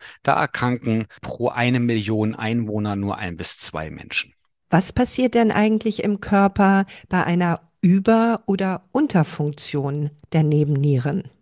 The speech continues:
Speaker 1: Die Funktion der Nebenniere besteht ja darin, dass sie Hormone produziert, zum Beispiel Cortison oder Aldosteron, Sexualhormone und auch Adrenalin.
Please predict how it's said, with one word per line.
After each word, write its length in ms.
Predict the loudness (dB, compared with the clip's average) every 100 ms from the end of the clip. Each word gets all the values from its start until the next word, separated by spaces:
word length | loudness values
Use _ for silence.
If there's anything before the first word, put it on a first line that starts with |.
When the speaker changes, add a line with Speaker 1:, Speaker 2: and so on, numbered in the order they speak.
| -12
Speaker 1:
Die 140 | -8
Funktion 540 | -6 -6 -2 2 4 6
der 80 |
Nebenniere 460 | 4 4 4 2 0
besteht 260 | -2 -2 -2
ja 80 |
darin, 320 | 2 2 2 -2
dass 100 | -4
sie 80 |
Hormone 520 | -4 0 2 4 2 0
produziert, 600 | -6 -10 -4 -2 -2 -4
zum 220 | -2 -2
Beispiel 380 | -2 -2 -8 -10
Cortison 920 | -4 -4 -4 -6 0 2 2 0 -4 -10 -20 -20 _
oder 300 | -6 -6 0
Aldosteron, 880 | 2 2 0 -2 -2 0 0 0 -4
Sexualhormone 1160 | -8 -8 -8 -4 -4 -4 -6 -4 -4 -4 -4 -8 -20 -20 _ -8
und 240 | -6 -4
auch 240 | -4 -4 -4
Adrenalin. 760 | -2 -2 -2 -4 -6 -10 -14